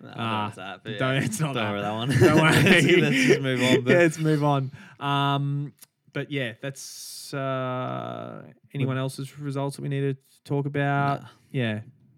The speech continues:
Speaker 1: We'll
Speaker 2: No.
Speaker 1: go over the half, the women's half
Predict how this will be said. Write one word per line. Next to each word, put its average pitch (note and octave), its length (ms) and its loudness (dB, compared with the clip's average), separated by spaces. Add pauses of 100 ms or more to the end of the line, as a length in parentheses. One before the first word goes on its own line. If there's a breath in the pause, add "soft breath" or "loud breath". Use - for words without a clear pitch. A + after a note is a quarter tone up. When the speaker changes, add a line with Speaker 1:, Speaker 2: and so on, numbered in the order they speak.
(260)
Speaker 1:
We'll B2 100 -6
Speaker 2:
No. C3 80 -2
Speaker 1:
go G#2 160 -2
over G2 140 -8
the G2 140 -8
half, G2 500 -10 (120)
the B2+ 120 -8
women's G#2 280 -10
half G#2 480 -14